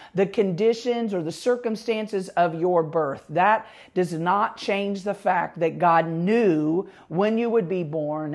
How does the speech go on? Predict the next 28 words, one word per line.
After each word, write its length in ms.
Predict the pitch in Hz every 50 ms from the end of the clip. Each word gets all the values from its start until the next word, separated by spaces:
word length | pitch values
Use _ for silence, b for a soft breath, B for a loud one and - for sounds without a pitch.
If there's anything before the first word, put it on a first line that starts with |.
| 151 -
He 280 | 135 - 214 214 208 180
fashioned 920 | - - - 233 240 233 233 240 240 240 - - 220 190 175 165 151 151
you 420 | 160 160 151 147 147 147 151 151 147 b b b b b
with 280 | - 170 202 196 190 196
certain 560 | - - - - 254 254 262 208 262 247 226
characteristics 1120 | - 262 233 226 226 226 208 226 - 202 180 180 175 156 151 - - 151 143 160 - -
and 180 | 151 147 151 180
abilities 720 | 214 202 180 208 190 180 170 165 151 165 156 156 151 B B B B B B B B
and 360 | 175 180 175 190 214 226 214 175
gifts 540 | 170 190 185 160 156 156 - - - - - _ _ _ _ _ _ _ _ _ _ _ _ 160
and 240 | 165 170 190 175
faculties 720 | - - 196 185 180 175 - 156 151 - 143 143 143 135 B B B B B -
that 280 | 156 180 - - -
would 240 | 175 170 165 151 156
fit 500 | - - - - 277 285 277 277 - -
perfectly 800 | - - 285 285 277 277 208 202 - 160 156 156 156 - - 214
into 300 | 202 196 190 175 196 - - _
his 480 | 180 - 262 269 262 214 190 180 180 B B B B B -
divine 640 | 185 196 180 175 190 180 165 156 151 151 156 156 151 B B B B -
purpose. 560 | - 196 170 175 175 - - - - - -
And, 260 | - 180 170 160 156 - - _ - - _
you 160 | - 196 233
know, 180 | 214 202 185 -
I 200 | - 190 220 247
just 220 | 208 262 233 - -
hate 520 | - - - 180 233 262 277 254 - _
to 140 | - 185 165
see 680 | - - - - - - 247 220 175 151 151 170 190